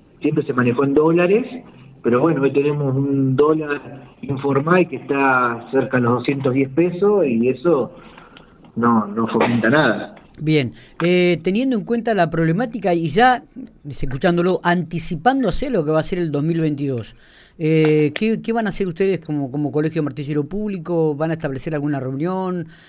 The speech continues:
Speaker 2: Eh, ¿qué, qué, qué análisis están haciendo y qué medidas van a, van a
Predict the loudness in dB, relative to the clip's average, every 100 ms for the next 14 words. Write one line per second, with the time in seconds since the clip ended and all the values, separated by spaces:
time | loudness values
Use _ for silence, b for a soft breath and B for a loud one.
0 | B 0 0 0 -2 -4 -2 -4 2 2
1 | 2 0 0 -2 -2 -2 -4 -4 -4 -4
2 | -4 -2 0 0 0 -2 -2 -2 -2 -2
3 | -4 -6